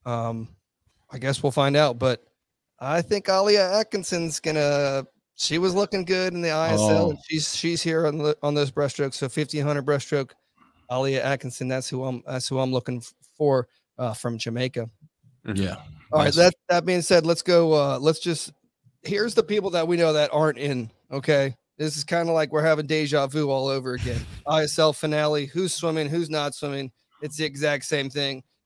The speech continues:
Speaker 1: And people have lots of excuses. Not excuses, reasons why they're not gonna be
Speaker 3: Problems, yeah.
Speaker 1: here. Penny Oleksiak, she's not coming 'cause she's got a back injury. Abby Wood from England's not coming 'cause she's got mono.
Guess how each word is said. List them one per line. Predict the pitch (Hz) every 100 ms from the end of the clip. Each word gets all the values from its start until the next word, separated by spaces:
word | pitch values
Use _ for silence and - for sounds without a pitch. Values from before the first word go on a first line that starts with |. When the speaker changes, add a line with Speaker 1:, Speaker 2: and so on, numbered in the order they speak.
| -
Speaker 1:
And | 143 -
people | 180 - 143
have | 139 139 127 - _ _
lots | 135 143 143 151
of |
excuses. | 139 123 - 127 - 113 - - _ _
Not | 156 160
excuses, | 156 - 147 139 139 131 -
reasons | 131 143 147 135 143
why | 131 131
they're | 131
not | 127 127
gonna | 117 -
be | 123
Speaker 3:
Problems, | 127
yeah. | 120
Speaker 1:
here. | 110 _ _ _ _
Penny | 170 165 160
Oleksiak, | 151 147 - 147 127 123
she's | - 147 135
not | 147 131
coming | - 139 135
'cause | 135 -
she's | 139
got | 131 143
a | 139
back | 139 127 127
injury. | 123 123 113 113 - _ _ -
Abby | 139 147 151
Wood | 151 160 139
from | 160 156
England's | 156 151 156 139
not | 156 147
coming | 160 160 165
'cause | 151 139
she's | - 160 160 151
got | - 156 156
mono. | 156 147 131 110 95 90